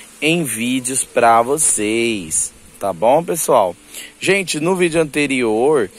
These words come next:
nos dois que eu, eu, eu postei ontem, né? É, eu tinha feito uma rega nelas aqui, porque tava muito quente, né? Tava muito quente, então,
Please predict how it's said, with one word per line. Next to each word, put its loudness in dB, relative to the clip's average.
nos -2
dois 2
que -6
eu, 2
eu, 0
eu -2
postei -2
ontem, 0
né? 0
É, 4
eu 2
tinha 0
feito 0
uma 6
rega 2
nelas 2
aqui, -2
porque -2
tava 4
muito 2
quente, -6
né? 2
Tava 2
muito 0
quente, -4
então, 0